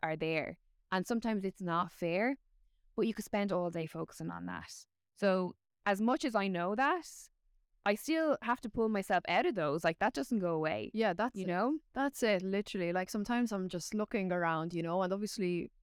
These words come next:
Speaker 2: not everyone has a podcast, but the podcast space
Speaker 1: Yeah.
Speaker 2: has increased. And sometimes
Speaker 1: Yeah.
Speaker 2: I'm like, "Fucking hell." Like, uh, I'm here, like,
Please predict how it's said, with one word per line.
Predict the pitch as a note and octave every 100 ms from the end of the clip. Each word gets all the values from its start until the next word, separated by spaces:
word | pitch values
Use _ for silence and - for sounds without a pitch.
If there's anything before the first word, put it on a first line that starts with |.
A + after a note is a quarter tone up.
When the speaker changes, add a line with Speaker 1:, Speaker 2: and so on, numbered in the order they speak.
| _ _
Speaker 2:
not | - G3+ G#3+ G#3+ -
everyone | G#3 G3 G#3+ A3
has | A3 A#3+
a |
podcast, | - B3 C4+ C4+ -
but | G3
the | -
podcast | - G3+ - F#3
space | - - G#3+
Speaker 1:
Yeah. | F3+
Speaker 2:
has | G3+ G3
increased. | F#3 F3+ E3+ -
And | B3
sometimes | D4+
Speaker 1:
Yeah. | F#3+ B3
Speaker 2:
I'm | A#3+
like, | A#3+ - _ -
"Fucking | E3+
hell." | F3 C4+ B3 _ _ _ _ _ _ -
Like, | G#3+ G3+ - - _ _ _ _
uh, | - A3+ - _ _ _ _ _ -
I'm | B3+ B3+
here, | C4+ C#4
like, | F3+ -